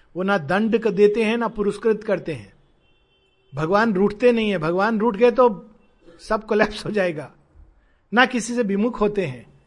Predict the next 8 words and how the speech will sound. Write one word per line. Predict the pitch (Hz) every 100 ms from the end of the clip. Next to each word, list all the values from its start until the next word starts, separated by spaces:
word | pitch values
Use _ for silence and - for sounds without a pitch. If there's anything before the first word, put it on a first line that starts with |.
| _ _ _ _ _ _ _ _ _ _ 135
जिस | 180
दिन | 190 240
विमुख | 214 220 247
हो | 214 233
गए | 269 285 - - _ _ _ -
प्रलय | 196 226 240
आ | 220
जाएगा। | 196 160 127